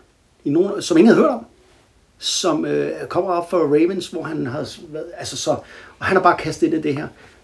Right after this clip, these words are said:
Hele det her roster, der er intet af værdi på, efter min mening. Altså, det er så tyndt. Der er ingen stjerner. Der er ikke noget, der kan bære det her. De er dårligere end sidste år. Jeg tror, vi har en chance for. Og ved du hvad, det værste er? Det er, at Hjalte Froholt, han er der.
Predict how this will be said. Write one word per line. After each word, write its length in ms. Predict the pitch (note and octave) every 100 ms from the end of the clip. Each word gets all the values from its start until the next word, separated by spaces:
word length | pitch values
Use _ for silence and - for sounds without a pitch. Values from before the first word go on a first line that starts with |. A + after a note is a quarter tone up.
| _
Hele 420 | - G#3+ A#3 A3+
det 80 | F3+
her 100 | F3+ C#3 C3
roster, 260 | C#3 - F3+ - _ _ _ _ _ _ _ _ _ -
der 60 | F#3
er 140 | -
intet 300 | F#3 F3 D#3+
af 120 | F#3+ C#3
værdi 220 | - D3
på, 200 | - D3+ _ - _
efter 180 | C3+ -
min 140 | C3
mening. 260 | C3 B2 C3+
Altså, 120 | D3 -
det 60 | -
er 80 | E3
så 300 | - A#3 -
tyndt. 400 | - C#3+ - -
Der 60 | E3+
er 80 | -
ingen 180 | F#3 F#3+
stjerner. 720 | - - D3+ A#2 D3+ D#3+ - _
Der 60 | D#3+
er 60 |
ikke 120 | D#3 E3
noget, 120 | D#3+
der 40 | -
kan 20 | -
bære 280 | C#3 C#3+
det 60 | -
her. 160 | B2+ C3+ _ - - _ _ _ - _ -
De 80 | A3+
er 20 |
dårligere 400 | A3 G3 C#4+ A3
end 80 | E3+
sidste 240 | C#3+ -
år. 200 | B2+ - -
Jeg 160 | F#3 A3
tror, 240 | G#3+ F3+
vi 60 | E3+
har 140 | D#3
en 80 | D#3
chance 280 | D3+ C#3+ -
for. 80 |
Og 120 | - F3
ved 60 |
du 60 | F#3
hvad, 140 | E3+ E3
det 80 |
værste 300 | D3+ D3 -
er? 120 | E3+ - - - - - _
Det 100 | D#3
er, 80 | C#3+
at 80 | C3+ C3 A#3
Hjalte 260 | C#3+ C3 A#2+
Froholt, 440 | - C3 C#3 -
han 120 | A#2+
er 80 | C3+
der. 100 | -